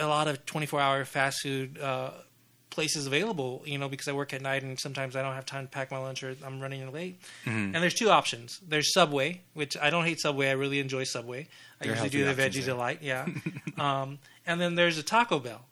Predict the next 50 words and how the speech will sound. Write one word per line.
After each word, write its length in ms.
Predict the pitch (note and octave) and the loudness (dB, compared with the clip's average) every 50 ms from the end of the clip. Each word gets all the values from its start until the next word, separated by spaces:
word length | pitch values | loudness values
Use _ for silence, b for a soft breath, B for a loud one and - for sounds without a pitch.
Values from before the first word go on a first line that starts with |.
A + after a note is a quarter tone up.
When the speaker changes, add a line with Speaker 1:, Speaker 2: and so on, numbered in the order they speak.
| - | -10
Speaker 1:
you 100 | D3 C#3+ | -6 -4
know, 180 | D3 D#3 E3 F3+ | -2 -2 -2 -2
and, 100 | F3 E3+ | 0 2
Speaker 2:
Oh 120 | A#2 G#2 | 2 2
my 120 | F#2+ - - | 2 2 0
Speaker 1:
and 80 | E3 | 0
those 200 | F3 F3 F3 - | 0 0 2 2
are 40 | G#3 | 2
Speaker 2:
gosh. 60 | G#3+ G#3+ G3+ F#3+ | 2 2 2 2
Speaker 1:
the, 40 | - | 2
those 200 | F#3 F#3+ G#3 A3+ | 2 4 4 4
are 60 | A#3 | 4
the 100 | G#3 G#3 | 2 2
two 200 | - - G#3+ F#3+ | 0 2 4 4
options. 460 | F#3+ F#3+ - - C3+ A#2+ A#2+ A#2 - - | 4 4 4 0 -4 -8 -8 -10 -10 -6
And 160 | - D3+ D3 - | -4 -4 -2 0
so 260 | - D#3 D3+ D3+ D3+ B B B B B B B | 0 0 0 0 -2 B B B B B B B
my 180 | D#3+ E3 G3 | 4 4 4
Subway 380 | G3+ - - A3 G#3+ G3 G3 F#3+ | 4 4 4 2 2 4 2 0
sandwich 420 | F#3 - F#3 F#3+ F#3+ F3 D3+ - | 2 2 2 2 2 0 -2 -2
will 60 | D3+ | -6
cost 300 | C#3 - D3+ D3+ C#3+ - | -4 -2 -2 -2 -2 -2
ten 200 | - E3 D#3+ D3+ | -2 -2 -2 0
dollars, 360 | D3 C#3+ C#3 C3+ A#2+ C3 - C3 | 2 2 2 2 0 -2 -6 -10
you 80 | C3 | -8
know, 160 | C3+ C3+ C3+ | -6 -6 -6
for 120 | C3 - C3 | -8 -8 -10
a 40 | B2 | -10
foot 220 | - D#3 D3+ D3 | -8 -8 -8 -6
long 200 | C#3+ C#3+ C#3+ C#3 | -6 -6 -6 -6
sandwich 340 | - - C3+ C3+ C3+ B2+ B2+ | -6 -6 -4 -4 -6 -6 -6
or 40 | B2 | -6
whatever. 340 | B2+ D3 E3+ D3 C3 C3 - B B B B B B | -4 -4 -4 -4 -6 -8 -8 B B B B B B
But 160 | D#3 D#3+ E3 | 4 4 6
I 100 | F3 F#3+ G#3 | 6 6 4
can 180 | - A#3 A3 | 4 0 0
get 240 | G3+ G3 F3 F#3 - | 2 2 0 2 2
two 280 | - - A3 A3+ A#3+ A#3 | 0 0 2 2 0 0
tacos, 520 | - - G#3+ G3+ G#3 G3+ - C#3+ C3 - | 2 4 6 6 6 6 2 -2 -2 -2
two 200 | - - - - | -4 -4 -4 -4
bean 300 | F3+ E3+ F#3 F#3 F#3+ F3+ | -4 -2 -4 -4 -2 -4
cheese 340 | F3+ - F#3+ F#3 F3+ E3 E3 - - | -4 -4 -4 -6 -6 -6 -8 -8 -10
<laughs> 120 | - - - | -10 -8 -8
burrito 460 | F3+ F3+ E3+ E3 E3 F3 E3+ E3 B2+ | -8 -6 -6 -4 -2 0 0 0 0
Speaker 2:
Yeah. 200 | A2+ A3 G#3+ G#3 | 2 2 2 2
Speaker 1:
tacos 220 | - D3 C#3+ C3+ - B B B B B B | 2 0 -2 -4 -6 B B B B B B
for 140 | B - G3+ | B 2 2
a 40 | G#3 | 4
dollar 360 | F#3+ G#3+ G#3+ A3 A3 A3 A3 | 6 8 8 8 8 6 4
buck, 380 | G3 F3+ A3+ B3 A#3+ - - - | 0 -2 -2 -2 -2 -4 -6 -8